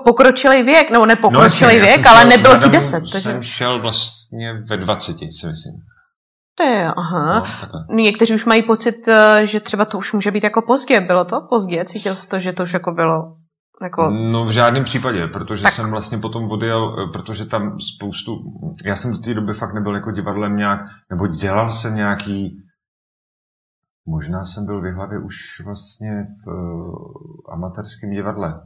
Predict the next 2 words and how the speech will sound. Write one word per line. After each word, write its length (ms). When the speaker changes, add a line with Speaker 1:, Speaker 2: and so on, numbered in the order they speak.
Speaker 2:
ale, 480
eh, 420